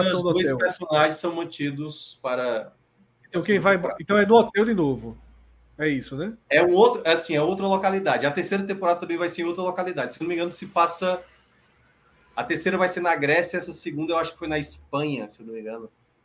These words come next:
Speaker 2: Acho que
Speaker 1: Tá.
Speaker 2: é. Sim.
Speaker 1: Boa. Tá ok.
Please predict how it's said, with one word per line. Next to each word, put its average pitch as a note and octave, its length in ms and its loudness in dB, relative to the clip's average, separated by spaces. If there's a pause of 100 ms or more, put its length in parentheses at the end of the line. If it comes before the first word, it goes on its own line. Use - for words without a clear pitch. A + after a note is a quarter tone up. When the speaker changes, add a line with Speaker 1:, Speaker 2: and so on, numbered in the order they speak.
(520)
Speaker 2:
Acho - 180 -16
que C3+ 80 -8
Speaker 1:
Tá. A#2+ 60 -4
Speaker 2:
é. G2+ 200 -4 (320)
Sim. - 200 -20
Speaker 1:
Boa. A#2 260 -10 (440)
Tá A#2 80 -18
ok. G2+ 340 -20